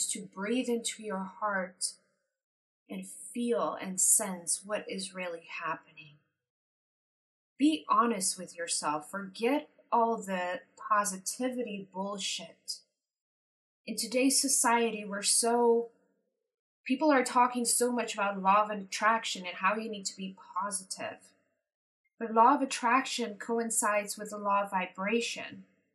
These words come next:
So if you are frustrated deep inside and you're frustrating, and you're vibrating, sorry, at a level of frustration,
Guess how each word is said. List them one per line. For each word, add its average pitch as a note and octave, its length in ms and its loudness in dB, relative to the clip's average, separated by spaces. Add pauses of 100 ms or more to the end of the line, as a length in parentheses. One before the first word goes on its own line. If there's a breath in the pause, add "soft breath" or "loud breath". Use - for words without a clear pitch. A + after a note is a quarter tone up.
(680)
So - 280 -2
if - 240 0
you A#3 180 -2
are A#3 160 4
frustrated B3+ 840 -2
deep A#3 300 -2
inside G3+ 640 0
and F#3+ 120 -6
you're G3+ 140 -2
frustrating, G#3+ 840 -2 (360 soft breath)
and G#3+ 140 -2
you're A3 220 2
vibrating, A3+ 640 6
sorry, F#3 520 2
at F#3+ 100 2
a G#3 140 0
level G#3 480 0
of F#3+ 140 -2 (540)
frustration, G#3 1000 0